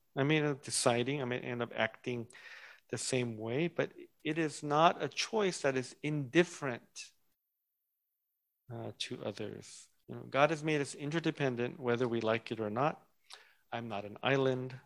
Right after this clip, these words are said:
I'm not a solo player. My actions affect others, and vice versa. A, a simple habit, right, then, uh, which kind of came up in earlier messages to help build up this conviction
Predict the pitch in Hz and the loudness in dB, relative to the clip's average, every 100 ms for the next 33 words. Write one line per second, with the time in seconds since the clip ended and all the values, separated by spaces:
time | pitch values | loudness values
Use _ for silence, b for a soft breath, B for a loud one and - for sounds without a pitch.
0 | 311 120 117 113 107 - 127 113 107 - | -10 -8 -4 -4 -4 -2 0 0 -2 -4
1 | 127 120 117 117 123 _ _ _ - 120 | -2 0 0 -4 -8 _ _ _ -4 -4
2 | - 113 - - 113 107 - 104 - 110 | -2 -4 -2 -4 -4 -8 -8 -8 -6 -6
3 | - 120 101 113 - - - 123 110 107 | -6 -8 -6 -8 -10 -16 -12 -10 -6 -8
4 | - 104 104 98 - 110 101 _ _ _ | -8 -10 -8 -10 -10 -12 -14 _ _ _
5 | _ _ _ _ _ _ _ _ - B | _ _ _ _ _ _ _ _ -16 B
6 | B B B B B 170 - 151 202 185 | B B B B B -4 -2 2 4 6
7 | 160 156 151 202 - - _ _ _ _ | 8 8 8 6 2 -20 _ _ _ _
8 | - 139 - 143 139 139 135 123 123 120 | -10 -8 -6 -4 -2 -2 -6 -6 -4 -4
9 | - - - 143 123 - 143 131 127 - | -4 -8 -4 -2 -2 0 2 6 4 2
10 | 131 120 123 117 117 120 - 123 156 208 | -2 2 2 0 -4 -6 -6 -6 -6 -6
11 | - - _ _ - 131 123 _ - - | -10 -16 _ _ -10 -8 -8 _ -20 -4
12 | 165 - 160 139 131 135 - - - 123 | -4 -4 2 2 4 0 0 -4 -4 -4
13 | 120 - - 117 117 | -4 -2 -4 -4 -6